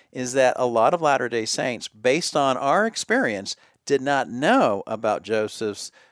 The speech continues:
many marriages before the Gospel Topics essays came out in the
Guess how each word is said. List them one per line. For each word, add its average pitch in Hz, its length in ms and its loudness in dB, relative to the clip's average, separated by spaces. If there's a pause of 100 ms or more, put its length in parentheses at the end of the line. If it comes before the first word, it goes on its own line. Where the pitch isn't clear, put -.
(160)
many 113 380 -6
marriages 98 680 -6 (260)
before 110 640 0 (180)
the 107 200 -4 (180)
Gospel 123 340 0
Topics - 480 -2
essays 110 440 -2
came 104 300 -10
out 101 260 -4 (220)
in 110 200 -10
the 101 240 -8